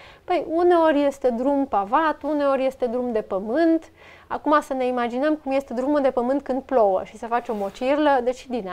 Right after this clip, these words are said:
astea am prins. Și aici vedem faimoasele păduri de eucalipt.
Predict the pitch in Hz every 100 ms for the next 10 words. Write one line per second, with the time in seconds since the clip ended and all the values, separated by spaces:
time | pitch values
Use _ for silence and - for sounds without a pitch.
0 | 190 - 247 269 294 330 392 - - -
1 | - - 330 359 381 311 294 262 339 349
2 | 349 - 277 247 320 339 330 277 277 233
3 | 247 277 226 226 214 208 208 202 185 185
4 | -